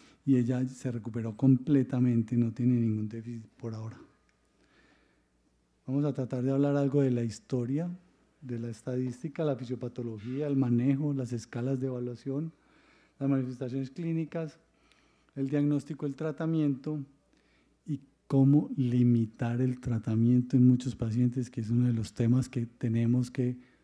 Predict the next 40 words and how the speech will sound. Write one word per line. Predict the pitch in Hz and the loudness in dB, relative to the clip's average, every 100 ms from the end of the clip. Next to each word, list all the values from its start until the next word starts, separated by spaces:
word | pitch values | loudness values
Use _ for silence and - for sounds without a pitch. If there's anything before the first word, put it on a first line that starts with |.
| _ _ _ | _ _ _
tener | 131 127 | 0 2
a | 123 | 0
la | 120 | 0
mano | 113 113 120 | 2 2 0
ya | 117 117 | -2 -4
cada | 120 120 | -4 0
vez | 117 110 | 0 0
más. | 110 87 - _ _ _ _ _ _ _ _ _ _ _ _ _ _ _ _ _ _ | -2 -4 -18 _ _ _ _ _ _ _ _ _ _ _ _ _ _ _ _ _ _
De | 131 123 | -4 -2
todo | - 175 196 | 2 4 6
lo | 190 165 | 6 4
est-, | 143 - | 0 -6
lo | 143 135 | -2 -2
que | 147 | 0
es | 143 165 | -4 -4
stroke, | - 170 160 160 - - _ _ _ - | -4 0 0 -2 -16 -20 _ _ _ -8
eh, | 131 139 147 165 123 123 | -2 0 0 -4 -8 -8
ataque | 127 - 127 151 | -10 -10 -10 -4
cerebrovascular, | 151 151 147 151 156 143 | -4 -2 -6 -4 -4 -4
tenemos | 143 127 131 | -4 -6 -8
que | - 131 123 _ _ _ _ | -10 -12 -14 _ _ _ _
el | 123 | -14
ochenta | 117 127 147 | -12 -12 -10
por | 139 | -8
ciento | 131 120 139 | -8 -4 -2
van | 135 | -2
a | |
ser | 131 139 | 0 -4
isquémicos | 135 - 135 131 - 123 | -6 -2 0 0 -2 -6
y | 117 | -2
un | 117 | -4
diez | 123 120 | -2 -4
y | 131 | -2
un | 127 | -4
diez | 127 | -4
por | - 127 | -8 -8
ciento | 127 117 127 | -6 -4 -4
van | 123 | -4
a | 123 | -4
ser | 123 | -8